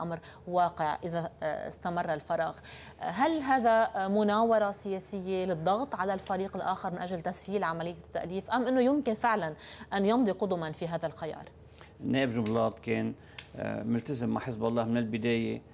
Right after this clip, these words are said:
Speaker 2: انه هو لن يكون باي تركيبه حكوميه قد ت-، يعني بح-، بمفهوم حزب الله بتشوفها انه غير مؤاتي او غير مناسبه له.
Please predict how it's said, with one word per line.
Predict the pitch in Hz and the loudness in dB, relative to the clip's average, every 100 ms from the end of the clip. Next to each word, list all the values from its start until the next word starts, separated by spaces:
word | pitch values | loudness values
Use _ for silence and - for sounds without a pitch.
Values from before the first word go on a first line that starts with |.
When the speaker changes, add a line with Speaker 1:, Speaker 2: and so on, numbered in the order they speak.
| - - - - | -20 -20 -18 -6
Speaker 2:
انه | 117 123 | 0 0
هو | 127 147 127 | 2 2 4
لن | 131 131 131 | 2 4 4
يكون | 123 117 127 127 131 - | 2 0 0 2 2 0
باي | 113 117 - 135 120 | -4 0 2 4 2
تركيبه | - 113 - 135 113 | 0 -6 0 2 2
حكوميه | - 120 120 123 120 120 117 | 0 -2 2 2 4 0 0
قد | 131 | -2
ت-، | 127 - | -2 -2
يعني | 120 120 113 113 113 | 2 4 2 2 -2
بح-، | 104 113 | -2 -4
بمفهوم | 120 117 120 135 120 | 0 2 2 0 0
حزب | 123 123 | 0 2
الله | 127 | 2
بتشوفها | 117 - 131 127 120 120 - - - - | 2 0 -2 2 2 2 -4 -18 -14 0
انه | 113 120 | 2 4
غير | 120 135 | 4 4
مؤاتي | 120 95 127 135 - | 4 2 0 2 2
او | 127 | 6
غير | 127 | 6
مناسبه | 123 120 120 117 104 | 6 4 2 0 -2
له. | 92 | -4